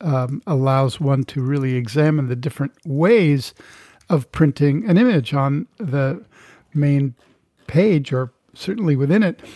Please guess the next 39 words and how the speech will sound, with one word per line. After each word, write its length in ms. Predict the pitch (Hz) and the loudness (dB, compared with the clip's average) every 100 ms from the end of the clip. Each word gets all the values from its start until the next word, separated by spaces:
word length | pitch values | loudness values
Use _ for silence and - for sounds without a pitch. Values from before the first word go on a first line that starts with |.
| - - - - | -20 -20 -20 -4
you 140 | 170 | -2
can 160 | - 147 | -2 -4
find 320 | - 160 156 | -2 -2 -2
a 40 | |
single 340 | - 180 165 160 | -2 2 4 4
image 320 | 175 156 120 | 4 2 -2
that 140 | 160 | -4
was 160 | 151 135 | -4 -6
printed 520 | - 151 139 139 135 | -4 -2 -2 -2 -4
in 120 | 139 | -4
three 240 | - - 147 | -4 -4 -2
different 380 | 135 - - | -2 -4 -6
ways 380 | 175 147 147 123 | 0 2 2 0
and 120 | 123 | -2
its 300 | 131 - - - | -6 -8 -14 -6
impact 600 | - 156 151 127 127 120 | 2 2 2 -2 -4 -6
and 100 | 135 | -8
effect. 480 | 123 - 143 131 - _ - - - - | -8 -6 -6 -6 -10 _ -20 -20 -20 -6
Um, 500 | 175 151 147 147 143 - | 0 2 2 0 -2 -8
there 120 | - | -6
are 40 | 254 | -6
galleries. 500 | 165 156 151 165 151 | -2 0 2 0 0
He 100 | 185 | 2
was 140 | 151 | 4
also 320 | 151 131 156 | 4 2 0
a 40 | 143 | -2
great 300 | 135 156 147 | -2 -4 -4
painter, 600 | 139 139 139 147 147 - _ | 0 0 0 -2 -4 -6 _
and, 560 | 165 143 139 147 139 - - | -2 0 0 -2 -4 -10 -6
um, 460 | 180 151 151 156 - _ | -2 0 0 -2 -6 _
it's 220 | 185 143 | -8 -6
just 460 | - - 156 - - | -12 -6 -4 -4 -4
a, 300 | 160 147 139 - | -2 0 -2 -2
a, 380 | 151 139 135 131 - - - - - _ | 0 0 -2 -6 -18 -20 -20 -20 -20 _
a 40 | 180 | -2
great 300 | 165 180 - | 2 2 2
place 260 | 175 151 - | 0 -2 -2
to 140 | 139 | -6
explore. 560 | 123 - - 131 127 | -6 -10 -6 -4 -2